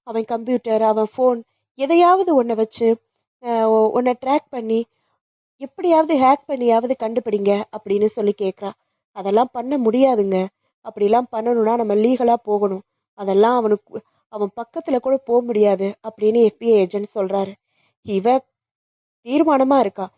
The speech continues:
"இல்ல, கண்டிப்பா அவன் தான் காரணம், அவன் தான் என்னமோ பண்ணிட்டான்" அப்படின்னு சொல்-, சொல்லி பாக்குறா, கேட்கல.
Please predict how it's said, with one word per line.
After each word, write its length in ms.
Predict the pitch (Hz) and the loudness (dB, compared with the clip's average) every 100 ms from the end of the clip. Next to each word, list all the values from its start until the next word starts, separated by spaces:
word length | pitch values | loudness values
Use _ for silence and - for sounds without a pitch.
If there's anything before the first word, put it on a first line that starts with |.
| _ _ | _ _
"இல்ல, 340 | - 226 214 190 | -8 -2 -2 -2
கண்டிப்பா 540 | - 233 269 294 - 247 | -8 -6 -4 -4 -2 -2
அவன் 200 | 214 226 | 0 -2
தான் 140 | 240 | -2
காரணம், 340 | 214 196 202 | -2 -2 0
அவன் 220 | 202 220 254 | 0 0 0
தான் 120 | 277 | 2
என்னமோ 280 | 233 220 233 | 2 0 -2
பண்ணிட்டான்" 440 | 202 202 208 202 | -4 -4 -2 -4
அப்படின்னு 240 | 190 190 208 | -4 -4 -4
சொல்-, 340 | 202 196 196 | -4 -6 -6
சொல்லி 320 | 196 214 214 220 | -6 -4 -2 -2
பாக்குறா, 300 | 196 185 202 - | -6 -4 -4 -4
கேட்கல. 300 | 208 - 185 | -6 -4 -8